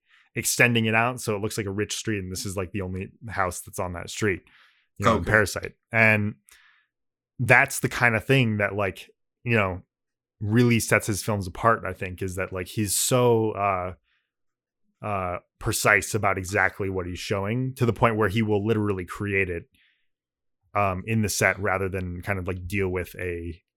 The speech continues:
Speaker 1: um, half right location.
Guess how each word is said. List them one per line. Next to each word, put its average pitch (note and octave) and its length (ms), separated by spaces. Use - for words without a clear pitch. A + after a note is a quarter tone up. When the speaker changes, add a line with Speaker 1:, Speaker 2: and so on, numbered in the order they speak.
Speaker 1:
um, F#2+ 420
half - 420
right F2 320
location. F#2 600